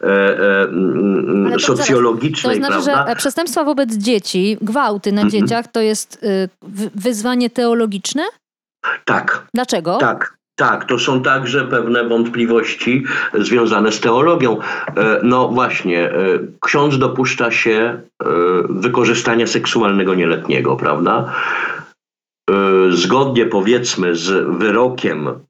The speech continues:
Speaker 1: lub decyzją Stolicy Apostolskiej zostaje przeniesiony do,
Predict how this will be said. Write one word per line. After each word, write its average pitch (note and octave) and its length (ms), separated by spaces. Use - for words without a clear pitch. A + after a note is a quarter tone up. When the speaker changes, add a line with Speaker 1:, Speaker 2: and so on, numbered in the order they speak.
Speaker 1:
lub F#2 220
decyzją G2+ 560
Stolicy F#2+ 480
Apostolskiej A2+ 600
zostaje G2+ 420
przeniesiony G2+ 720
do, F#2 440